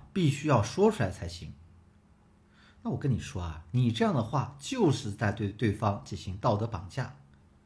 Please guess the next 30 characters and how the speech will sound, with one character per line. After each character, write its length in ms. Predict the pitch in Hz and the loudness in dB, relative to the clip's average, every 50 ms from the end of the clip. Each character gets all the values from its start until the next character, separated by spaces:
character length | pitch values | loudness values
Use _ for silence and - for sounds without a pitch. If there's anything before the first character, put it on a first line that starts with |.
| _ _ _ _ _ _ _ - _ _ - | _ _ _ _ _ _ _ -20 _ _ 4
因 160 | 233 254 254 | 4 6 8
为 140 | 240 214 147 | 8 8 6
别 220 | - - 113 131 165 | 6 6 8 8 8
人 120 | 190 180 | 8 6
听 200 | - - 220 208 | 0 0 2 4
到 140 | 208 196 165 | 6 6 6
你 100 | 123 98 | 6 4
的 100 | - - | 2 -2
这 160 | 82 - 135 | -2 0 0
句 140 | 113 110 101 | 0 0 -2
话 180 | 95 - 107 98 | -2 -2 -2 -2
就 100 | 117 110 | -2 -2
会 120 | 104 101 | -4 -6
觉 180 | 95 - 95 95 | -6 -6 -6 -6
得 260 | - 95 92 98 - - - - - - | -4 -6 -6 -8 -12 -16 -20 -20 -14 -6
：“哦， 360 | 113 107 104 104 98 90 82 - - - - - - | -2 0 0 2 0 -2 -6 -10 -14 -20 -20 -10 -2
如 200 | 123 139 156 147 | 4 4 6 8
果 160 | 165 160 156 | 8 8 8
我 160 | 123 107 101 | 8 8 6
要 200 | 104 113 117 113 | 8 8 8 8
是 160 | 107 - 123 | 6 4 0
不 200 | 107 110 131 117 | 0 0 0 0
接 200 | 110 - 123 123 | 0 2 0 0
受 200 | 117 - 113 101 | 2 2 0 0
你 100 | 98 92 | -2 -4
的 140 | 85 92 87 | -6 -8 -8
心 240 | - - 110 104 101 | -6 -4 -4 -2 -2
直 80 | 107 | -2
口 180 | 110 - 101 87 | -4 -6 -8 -8
快， 400 | - - 117 104 101 - - - | -4 -2 0 0 0 -2 -8 -14